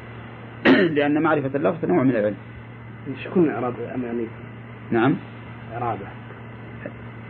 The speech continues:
Speaker 1: أمانية ما مسلط عليها لا يعلمون. فالكتاب مفعول أول وأمانية مفعول ثاني.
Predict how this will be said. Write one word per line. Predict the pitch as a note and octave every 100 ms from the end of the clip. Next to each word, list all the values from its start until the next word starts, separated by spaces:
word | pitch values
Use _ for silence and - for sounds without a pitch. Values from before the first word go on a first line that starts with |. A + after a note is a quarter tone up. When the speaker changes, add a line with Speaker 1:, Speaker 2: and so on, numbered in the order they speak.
| - A#2
Speaker 1:
أمانية | A#2 C3 C#3+ B2+
ما | B2
مسلط | B2+ B2 - C3+ B2 B2
عليها | A2 C3+ C#3+ C3 C#3+ C#3+ - - - - - - -
لا | A#2
يعلمون. | A#2+ A2+ A2+ A2+ G2 - - - - - - - - - - - -
فالكتاب | A#2 - B2 C3+ B2
مفعول | B2 C3+ C#3
أول | C3 C#3 D#3 E3+ - - - - - - - - - - - -
وأمانية | A#2+ B2 C3 B2+ B2 B2 C#3+ - - - - - - -
مفعول | - B2+ C3
ثاني. | A2+